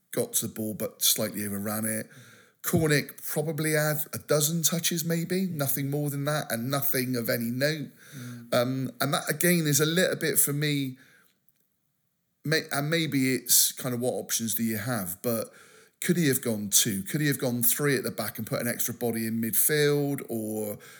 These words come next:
Speaker 1: gone for the, the two up top? Just changed it, diff-, you know, make something different, make Millwall think differently.
Speaker 2: Just out of interest, Matt, um, from, from yesterday, um, when on the rare occasions we did go forward, 'cause there was a lot of balls going back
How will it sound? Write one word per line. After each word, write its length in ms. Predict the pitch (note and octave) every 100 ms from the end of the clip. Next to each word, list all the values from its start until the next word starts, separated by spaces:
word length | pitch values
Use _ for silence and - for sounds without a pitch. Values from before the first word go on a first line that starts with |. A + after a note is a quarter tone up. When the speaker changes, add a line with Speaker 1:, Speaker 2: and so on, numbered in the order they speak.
| - -
Speaker 1:
gone 260 | D3 C3+
for 120 | B2+
the, 100 | A2+
the 200 | A#2 - A#2+
two 260 | - C3+
up 120 | A2+
top? 240 | - C3 - - -
Just 300 | - G3+ -
changed 500 | - F3 G3+ F#3+ -
it, 200 | F#2+ -
diff-, 300 | D3 - -
you 120 | C3+
know, 80 | A#2+
make 220 | C#3 D#3
something 360 | - E3+ A#2 C3+
different, 360 | B2+ D3 - B2+
make 300 | D#3 D3 - - -
Millwall 480 | C#3 D#3+ E3 C3+ C3
think 380 | - E3 D#3 B2+
differently. 640 | C3 - G2 - F2 E3+ - -
Speaker 2:
Just 220 | A3 -
out 100 | G3+
of 80 | D#3
interest, 520 | F#3+ - B2+ - -
Matt, 200 | B2 B2 C3+
um, 280 | C#3+ C#3 C3+
from, 400 | - D3+ C3 C3
from 240 | - C#3
yesterday, 640 | D3 D3 - B2 B2 B2 B2 - -
um, 280 | D3+ D3+ - C#3
when 480 | F3 F#3 D3 G#2+ -
on 120 | C3+
the 80 | C3+
rare 220 | C3 C#3
occasions 500 | C3 B2 D3 B2+ C3
we 100 | B2+
did 180 | B2+ D#3
go 120 | B2+ A#2+
forward, 300 | - A#2+ A#2+
'cause 140 | B2
there 100 | C3
was 120 | B2+
a 60 | B2
lot 360 | C3 D3 D3+
of 220 | C3 A#2 -
balls 320 | C3+ B2+ A#2+
going 260 | C3 B2
back 360 | A#2 C3 B2 -